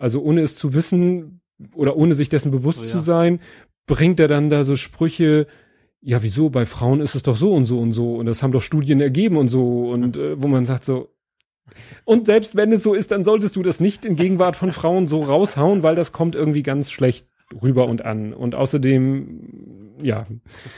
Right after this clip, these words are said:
Speaker 1: redest du gerade ziemlichen Mist und, äh, manchmal, wie gesagt, redet er sich dann immer tiefer in die Scheiße und das ist, äh, so ein lustig Fremdschämen,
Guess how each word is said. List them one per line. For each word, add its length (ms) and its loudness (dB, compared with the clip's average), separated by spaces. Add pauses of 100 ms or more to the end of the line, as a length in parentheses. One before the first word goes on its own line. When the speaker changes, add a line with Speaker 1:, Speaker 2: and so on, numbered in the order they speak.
(200)
Speaker 1:
redest 320 4
du 60 -2
gerade 380 -2
ziemlichen 380 -2
Mist 300 2
und, 420 0
äh, 300 -4 (460)
manchmal, 600 2
wie 80 -2
gesagt, 300 0
redet 280 2
er 100 2
sich 120 -2
dann 160 0
immer 160 0
tiefer 320 -4
in 80 -6
die 80 -6
Scheiße 420 -4
und 100 -4
das 160 -6
ist, 280 -12
äh, 580 -20
so 280 0
ein 220 -6 (880)
lustig 420 2
Fremdschämen, 720 -2